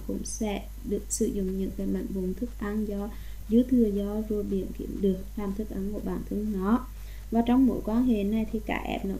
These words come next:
cần đến sự giúp đỡ của rùa biển, còn rùa biển thì nó sẽ không có lợi cũng không có hại gì cả. Đây là mối quan hệ hỗ trợ giữa rùa biển và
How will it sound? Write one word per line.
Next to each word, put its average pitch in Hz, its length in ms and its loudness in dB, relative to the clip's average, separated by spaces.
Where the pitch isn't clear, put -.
cần 214 200 2
đến 202 180 -2
sự 190 560 0
giúp 247 200 2
đỡ 202 200 0
của 190 180 -2
rùa 202 200 -2
biển, 196 220 4
còn 196 280 -2
rùa 208 100 0
biển 202 300 0
thì 202 100 -2
nó 196 200 -2
sẽ 196 180 -4
không 226 260 0
có 214 280 -4
lợi 180 380 2
cũng - 160 -6
không 190 180 -4
có - 180 -8
hại 180 260 -4
gì 190 200 0
cả. 196 260 2
Đây 208 380 4
là 202 280 2
mối 185 240 0
quan 196 180 0
hệ 214 120 0
hỗ 190 160 -2
trợ 190 160 -2
giữa 185 160 0
rùa 202 180 -2
biển 185 220 0
và 196 100 -4